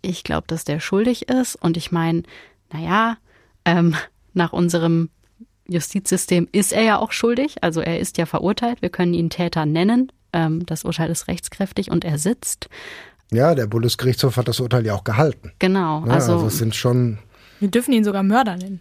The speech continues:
Speaker 2: Wir dürfen ihn Mörder nennen.
Speaker 1: Ja, deswegen, also ich find's interessant, dass irgendwie durch diese kleinen Ungereimtheiten und so kommen schon immer wieder Zweifel auf und da sind so ein paar offene Fragen, aber irgendwie glaube ich, man würde Antworten finden.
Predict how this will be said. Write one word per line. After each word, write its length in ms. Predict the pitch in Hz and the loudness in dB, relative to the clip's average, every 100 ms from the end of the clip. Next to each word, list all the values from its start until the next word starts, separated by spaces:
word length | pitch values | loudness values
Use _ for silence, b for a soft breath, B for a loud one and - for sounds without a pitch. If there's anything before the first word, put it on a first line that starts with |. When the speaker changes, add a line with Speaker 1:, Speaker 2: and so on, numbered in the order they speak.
| _ | _
Speaker 2:
Wir 140 | 113 98 | -2 0
dürfen 300 | 104 - 135 | -2 -2 -2
ihn 80 | 135 | -2
Mörder 300 | 110 90 90 | -4 -4 -6
nennen. 240 | 90 98 _ - | -8 -12 _ -6
Speaker 1:
Ja, 280 | 180 170 170 | -2 -2 -4
deswegen, 400 | 180 - 214 196 | -4 0 2 2
also 140 | 175 185 | 2 0
ich 120 | - | 0
find's 240 | 233 220 B B B | 0 0 B B B
interessant, 460 | 190 202 185 196 208 | -2 0 0 0 0
dass 220 | 208 - | -2 -2
irgendwie 640 | - 196 190 190 185 185 185 | 0 2 0 2 2 0 0
durch 200 | - 185 - | -2 -2 -2
diese 220 | 196 190 | -2 -2
kleinen 400 | - 196 190 190 | 0 0 2 2
Ungereimtheiten 840 | 202 220 190 196 202 - 190 - | 2 2 2 0 0 -2 -2 -2
und 160 | 190 196 | -2 0
so 180 | 190 190 | -2 -2
kommen 320 | - 196 202 | 0 0 -2
schon 220 | - 196 | -2 0
immer 260 | 190 190 185 | 2 2 2
wieder 220 | 180 165 | -2 -2
Zweifel 400 | - 180 180 - | -2 -2 -2 -2
auf 320 | 180 247 294 | 0 0 0
und 100 | 208 | 0
da 100 | 180 | 0
sind 240 | 165 214 247 | 2 2 4
so 80 | |
ein 100 | 220 190 | 0 -2
paar 180 | 185 | -2
offene 360 | - - 185 180 | -2 -2 0 0
Fragen, 580 | - - 196 220 233 233 B B B - | -2 -2 0 0 0 -2 B B B -2
aber 180 | 180 180 | 0 2
irgendwie 340 | 220 220 214 | 2 2 2
glaube 260 | 202 196 202 | 2 2 0
ich, 120 | - | 0
man 240 | 185 165 | 2 4
würde 220 | 196 214 | 2 2
Antworten 540 | 185 185 180 180 170 165 | 2 0 0 -2 -2 -4
finden. 640 | - 180 170 - 143 156 | 0 0 0 0 -2 -4